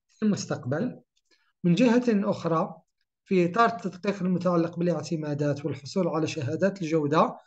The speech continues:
ملاحظات عدم المطابقة تدل على إخلال المنظمة بمتطلبات مواصفات الجودة.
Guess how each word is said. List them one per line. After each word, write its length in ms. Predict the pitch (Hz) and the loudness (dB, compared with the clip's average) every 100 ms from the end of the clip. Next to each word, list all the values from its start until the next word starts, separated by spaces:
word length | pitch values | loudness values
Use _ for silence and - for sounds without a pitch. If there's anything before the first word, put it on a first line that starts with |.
| _ _ - | _ _ -2
ملاحظات 760 | 170 175 165 180 165 165 - | 4 4 4 0 0 -2 -2
عدم 260 | 160 190 226 | -2 2 2
المطابقة 920 | 220 190 185 170 151 151 165 196 180 _ _ _ | 2 -2 0 -2 -2 -2 -2 -2 -6 _ _ _
تدل 380 | 165 147 247 247 | -6 0 2 4
على 300 | 180 180 185 | 4 0 -2
إخلال 360 | 131 196 214 208 | -6 -4 -2 -2
المنظمة 760 | 185 175 175 170 147 160 208 - _ _ - | -2 -4 -4 -4 0 0 0 -6 _ _ 0
بمتطلبات 1200 | 190 185 185 175 175 160 147 131 151 190 214 190 | 0 2 0 0 0 -2 -4 -4 0 0 0 -4
مواصفات 580 | 156 156 151 147 170 165 | -4 -4 -4 -2 -2 -2
الجودة. 640 | 143 139 131 180 262 | -4 -4 4 4 4